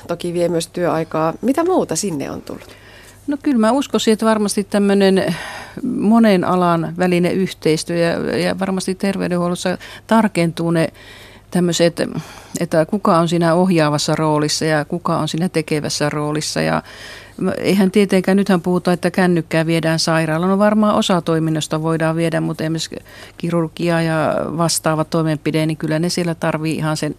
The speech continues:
Speaker 2: puhtaa ympäristö, missä ne tehdään. Ja, ja tietysti tämmöinen, että tietoa on valtavasti, sitä kerätään, niin se tiedon lajittelu ja luokittelu silleen, että sitä saadaan ennustaa,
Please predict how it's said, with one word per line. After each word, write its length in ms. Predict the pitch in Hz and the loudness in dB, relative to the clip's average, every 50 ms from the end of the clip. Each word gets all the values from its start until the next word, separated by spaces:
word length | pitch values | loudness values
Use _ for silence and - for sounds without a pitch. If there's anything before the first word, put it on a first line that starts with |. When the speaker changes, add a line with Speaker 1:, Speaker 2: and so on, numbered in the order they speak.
| - - - - - - - - | -14 -20 -20 -20 -20 -20 -10 -6
Speaker 2:
puhtaa 420 | 185 180 - - - 175 165 156 | -6 -6 -4 -2 -2 0 2 2
ympäristö, 580 | - 165 170 170 151 165 156 156 151 - - 156 | 2 2 0 0 0 0 0 -2 -2 -2 -4 -2
missä 280 | 151 156 147 - 156 151 | -2 -2 -2 -2 -2 -2
ne 120 | 156 156 | -2 -2
tehdään. 560 | - - 156 151 151 151 147 151 147 151 156 | -2 -2 -2 -2 -2 -2 -2 -4 -4 -2 -4
Ja, 120 | 156 - 151 - - - - - - - | -4 -6 -6 -10 -16 -20 -20 -14 -6 -4
ja 100 | 175 165 | -2 0
tietysti 300 | - 208 202 - - 185 | 2 0 0 0 0 -2
tämmöinen, 460 | 185 - 208 208 196 190 185 180 175 | 2 2 2 4 4 4 4 4 2
että 160 | 170 - - 180 | 0 0 -4 -2
tietoa 580 | - 226 220 220 196 175 - 165 160 160 151 | 2 4 4 4 4 4 2 2 2 2 2
on 200 | 107 165 160 151 | 2 0 -2 -2
valtavasti, 600 | 160 165 165 165 165 190 185 190 196 - - 185 | 0 0 0 0 0 0 0 0 0 -2 -2 -6
sitä 220 | - - - 165 165 | -6 -2 -2 -2 0
kerätään, 560 | - 180 175 175 175 165 165 - - 165 160 | 0 -2 -2 0 0 0 0 0 -2 -2 -2
niin 80 | 160 | 0
se 100 | 165 160 | -2 -2
tiedon 400 | 156 - 190 185 180 170 165 165 | -2 0 0 0 0 0 0 0
lajittelu 600 | 175 175 175 175 165 156 - - 156 151 151 151 | 0 0 0 0 -2 -2 -4 -4 -2 -2 0 0
ja 220 | 151 156 151 143 - - - - - - - - - - 180 | 2 2 0 0 -2 -6 -14 -20 -20 -20 -20 -20 -12 -4 0
luokittelu 840 | 185 180 170 - - 156 - - - - 156 156 156 156 160 151 | 2 2 2 2 0 -4 -6 -4 0 0 2 4 4 4 2 2
silleen, 400 | - - 190 180 175 170 165 160 | 2 2 2 2 4 4 2 2
että 100 | 156 - | 2 -2
sitä 300 | - - 165 160 156 - - | 0 2 2 4 4 2 0
saadaan 460 | - - 165 165 165 165 165 160 - - | 0 0 0 2 2 2 0 0 0 0
ennustaa, 540 | - 180 180 180 170 - - - 165 160 | 0 0 0 0 0 -2 -2 0 0 0